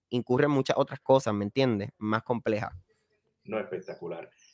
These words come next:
Speaker 2: Eh, mi-, eh, Christopher, ¿qué es lo próximo? ¿Hacia dónde se dirige Ciudad Museo P R? ¿Tu proyecto? ¿Hacia dónde se dirige Christopher? Dentro de, ya no me has mencionado, eh,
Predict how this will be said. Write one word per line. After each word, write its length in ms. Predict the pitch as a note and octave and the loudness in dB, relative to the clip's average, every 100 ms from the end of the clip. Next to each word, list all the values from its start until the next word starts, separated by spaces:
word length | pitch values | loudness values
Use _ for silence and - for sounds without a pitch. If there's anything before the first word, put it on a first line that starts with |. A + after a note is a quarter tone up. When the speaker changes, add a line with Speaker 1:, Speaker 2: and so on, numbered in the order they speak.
| - | 6
Speaker 2:
Eh, 280 | C3 B2+ B2 | 8 8 6
mi-, 220 | B2+ B2+ | -2 0
eh, 380 | A#2+ A#2+ A2+ - - | 2 2 2 -2 -6
Christopher, 440 | C#3+ C#3+ F#3 B2+ | 0 2 4 4
¿qué 80 | C#3 | 6
es 80 | D#3 | 6
lo 120 | - | 6
próximo? 520 | G#2 - F2+ E2 - _ | 4 0 -8 -10 -14 _
¿Hacia 280 | A#2+ B2 B2 | 0 4 6
dónde 220 | B2+ F3 | 6 6
se 160 | G3 G3 | 6 6
dirige 600 | D#3 E3+ F#3+ F3+ F3+ - _ _ | 6 8 10 10 8 -2 _ _
Ciudad 300 | - C3 B2+ | 4 12 12
Museo 280 | B2+ - C#3 | 12 6 4
P 220 | C3 C#3 | 8 8
R? 460 | E3+ E3 D#3 E3 - _ | 6 4 2 2 -4 _
¿Tu 180 | - C3+ | 4 6
proyecto? 540 | B2+ B2+ F#3 - - C#3+ | 10 10 12 8 6 8
¿Hacia 240 | A2+ A#2+ | 8 6
dónde 160 | A2+ C3+ | 4 4
se 120 | C#3+ | 6
dirige 320 | C3 B2 B2 | 8 8 8
Christopher? 560 | B2 B2+ C#3+ C#3 C#3 - - - | 4 0 2 6 4 4 -8 -20
Dentro 560 | B2+ C3 C3+ C3+ F#3+ G3+ | 6 8 8 8 6 8
de, 240 | B2+ A#2 G#2+ | 8 6 6
ya 140 | A#2 | 6
no 80 | F3 | 6
me 100 | F#3+ | 6
has 120 | D3 | 6
mencionado, 720 | F3+ E3+ - B2+ E3+ F3+ - - | 4 4 6 10 10 8 4 -2
eh, 200 | A2 | -2